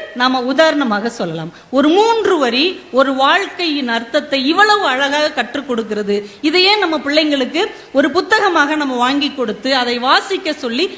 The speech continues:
குடும்பத்தோட உட்கார்ந்து நம்ம கலந்துரையாடல் பண்ணக்கூடாது? ஒரு திரைப்படத்தை பத்தி எவ்வளவு பேசுறோம்.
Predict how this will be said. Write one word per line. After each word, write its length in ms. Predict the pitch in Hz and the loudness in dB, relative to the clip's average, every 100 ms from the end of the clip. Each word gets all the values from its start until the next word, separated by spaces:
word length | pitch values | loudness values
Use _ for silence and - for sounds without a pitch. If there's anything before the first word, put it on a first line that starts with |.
| - 403 | -2 2
குடும்பத்தோட 540 | 415 415 403 349 370 | 4 2 0 2 4
உட்கார்ந்து 420 | 311 262 277 302 | 2 2 0 0
நம்ம 180 | 294 254 | -2 -2
கலந்துரையாடல் 760 | 262 247 269 269 247 240 226 214 | 0 0 0 0 0 0 -2 -2
பண்ணக்கூடாது? 500 | 208 196 190 185 190 - - - | -4 -4 -6 -8 -10 -16 -20 -8
ஒரு 180 | - 254 | -2 -2
திரைப்படத்தை 600 | 339 349 415 381 330 277 | 2 2 2 2 0 0
பத்தி 200 | 285 320 | -2 -2
எவ்வளவு 520 | 277 233 294 320 233 | -2 0 2 2 2
பேசுறோம். 340 | 277 - 285 | 0 -2 -6